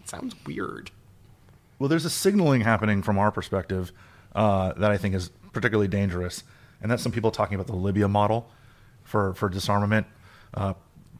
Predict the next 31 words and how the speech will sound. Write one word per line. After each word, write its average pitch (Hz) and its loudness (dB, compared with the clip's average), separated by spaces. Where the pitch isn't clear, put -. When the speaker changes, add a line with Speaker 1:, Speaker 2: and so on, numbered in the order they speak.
Speaker 2:
primarily, 107 4
this 98 -4
is 92 -8
people 95 -6
like 90 -6
John 90 -4
Bolton, 90 -6
National 90 -10
Security 90 -4
Advisor. 90 -4
Um, 104 4
that 143 4
didn't 277 0
work 202 2
out 190 4
all 165 2
that 143 4
well 135 2
for 110 -4
Muammar 95 -6
Gaddafi. 85 -12
Uh, 113 -2
why 120 6
would 139 0
Kim 139 -2
Jong-un 117 0
think 107 -4
that's 101 -4
a 101 -6
good 90 -6
idea? 87 -8